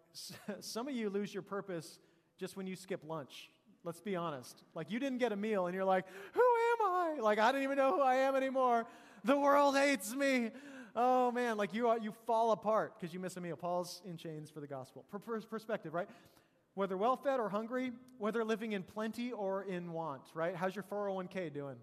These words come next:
Is it a two oh one K? Like, how, has it, is it struggling? And are you like, "I don't know how to be successful when my retirement doesn't look good or when my bank account's kinda struggling right now and, like, you know, it's seventy-five dollars for a, you know, gallon of milk. I don't know what to do with that.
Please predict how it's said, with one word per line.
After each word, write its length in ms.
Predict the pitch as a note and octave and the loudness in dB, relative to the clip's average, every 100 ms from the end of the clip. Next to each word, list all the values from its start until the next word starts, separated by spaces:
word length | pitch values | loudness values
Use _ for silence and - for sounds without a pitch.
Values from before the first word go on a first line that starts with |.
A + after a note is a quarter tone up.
| C3+ D3+ | -18 -18
Is 140 | D3+ | -12
it 60 | D#3 | -12
a 80 | |
two 180 | D3 F#3+ | -8 -6
oh 120 | F#3+ | -4
one 160 | F#3+ F#3+ | -6 -6
K? 260 | G3+ G3+ G3 | -4 -4 -4
Like, 120 | D#3+ | -2
how, 240 | F3+ G#3 - - - | -2 -2 -8 -16 -2
has 140 | G3 | 0
it, 120 | G3+ G3+ - - | 0 -4 -14 -4
is 160 | G3+ A3 | 0 0
it 140 | A3+ | -2
struggling? 560 | - C4+ C4+ A#3 E3+ C3+ - - _ _ _ _ _ | 2 2 2 0 -2 -8 -20 -20 _ _ _ _ _
And 100 | G3+ | 0
are 60 | A#3 | 2
you 120 | B3 | 2
like, 160 | B3 A3 | 4 4
"I 100 | B3+ | 4
don't 140 | C4+ | 2
know 220 | C4 C4 | 2 2
how 120 | G#3+ | 2
to 80 | A#3 | -2
be 120 | G#3+ | -4
successful 640 | A3 A3 - C4 B3+ A#3 G3 | -8 -8 -4 -4 -2 -6 -4
when 160 | G3 | -4
my 340 | G3 G3 G3 F3+ | -2 -2 -2 -6
retirement 480 | F#3 G3 A#3+ A#3+ | -8 -6 -4 -4
doesn't 200 | G3 F3 | -4 -4
look 160 | F#3 D#3+ | -8 -6
good 180 | F3+ E3+ | -6 -4
or 100 | E3+ | -4
when 220 | F#3 F#3 - - | -4 -6 -14 -8
my 60 | F#3 | -4
bank 240 | G#3 C4+ | -4 -4
account's 320 | C4+ A3 G3 | -6 -6 -6
kinda 200 | - G3+ E3+ | -8 -10 -10
struggling 500 | - G3+ A#3+ A#3+ G#3+ | -10 -8 -4 -6 -4
right 200 | G3+ F#3+ | -4 -4
now 320 | F3+ F3 F3 | -4 -4 -4
and, 120 | F3 | -4
like, 180 | E3+ E3 - - _ | -6 -6 -14 -20 _
you 100 | F3+ | -6
know, 120 | F3+ | -2
it's 240 | F#3 F3+ - - _ _ | -2 -4 -16 -20 _ _
seventy-five 720 | - - A#3 A#3+ A#3+ A#3+ A3 | -8 -4 -2 -4 0 0 2
dollars 540 | A3 B3 B3 G#3+ F3 - | 0 2 0 -2 -4 -10
for 120 | F#3+ | -10
a, 60 | F3 D#3+ F#3+ F#3+ | -10 -12 -18 -12
you 80 | |
know, 240 | F3+ F3+ F3+ | -8 -8 -6
gallon 260 | F3 A3 B3 | -4 -4 -4
of 60 | A3 | -2
milk. 260 | C4 - | 0 0
I 100 | A3 | 0
don't 100 | A#3+ | 0
know 100 | D4+ | 2
what 160 | D4+ D#4 | 2 0
to 60 | C4 | -2
do 180 | C#4 | -6
with 160 | D4+ A3 | -4 -4
that. 260 | D#3+ B2+ | -6 -6